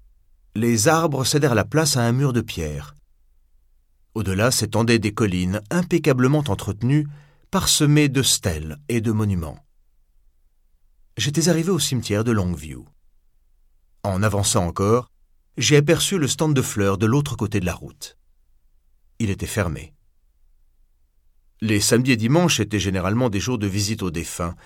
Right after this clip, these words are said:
mais par un temps pareil, les affaires seraient calmes, et je présumais que la vieille dame qui tenait le stand en profitait pour dormir un peu. Mais elle ouvrirait plus tard. Je le savais pour l'avoir déjà vue.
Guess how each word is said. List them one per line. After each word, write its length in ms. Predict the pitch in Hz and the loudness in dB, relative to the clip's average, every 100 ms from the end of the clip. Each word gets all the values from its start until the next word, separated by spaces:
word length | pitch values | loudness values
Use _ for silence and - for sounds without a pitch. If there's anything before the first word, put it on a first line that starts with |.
| - - | -20 -8
mais 200 | 120 127 | 0 0
par 220 | 113 123 110 | 4 2 2
un 120 | 101 | 0
temps 180 | 139 117 | -2 0
pareil, 540 | 90 82 98 104 110 92 | -2 0 2 2 0 0
les 220 | 127 110 | 0 0
affaires 220 | 113 117 | 0 -2
seraient 260 | - 120 127 | -2 -2 -2
calmes, 360 | 87 78 80 - _ _ _ | -2 -4 -6 -10 _ _ _
et 220 | - 110 104 | -6 -4 0
je 140 | 110 | -2
présumais 560 | 101 113 95 92 101 113 | -2 -2 -2 -2 -2 -2
que 140 | 110 | -2
la 200 | 95 90 | 0 0
vieille 240 | 82 110 | 0 0
dame 280 | 90 87 117 | 0 -2 -2
qui 160 | 107 107 | -4 -6
tenait 240 | 95 87 | -4 -4
le 120 | 76 | -4
stand 360 | 71 - 107 131 | -8 -2 0 2
en 160 | - 147 | 2 0
profitait 460 | 123 - 104 113 | -2 -4 -4 -4
pour 140 | 143 135 | 0 2
dormir 340 | 104 98 78 | 2 2 -4
un 100 | 73 | -8
peu. 300 | 73 69 - _ _ _ _ _ _ _ _ _ _ _ _ _ _ _ _ _ _ _ _ | -12 -18 -18 _ _ _ _ _ _ _ _ _ _ _ _ _ _ _ _ _ _ _ _
Mais 340 | 113 117 117 117 | 0 4 4 2
elle 160 | 143 151 | 4 2
ouvrirait 340 | 127 120 143 | 4 2 2
plus 160 | 147 170 | -2 -6
tard. 400 | 80 71 - _ _ _ _ _ _ _ _ _ | -6 -6 -12 _ _ _ _ _ _ _ _ _
Je 160 | 123 104 | -2 0
le 80 | 101 | 0
savais 380 | - 80 90 117 | -2 -2 -4 -4
pour 180 | 92 | -2
l'avoir 220 | 90 85 78 | -2 -2 -4
déjà 240 | 80 104 | -4 -4
vue. 240 | 85 69 | -6 -14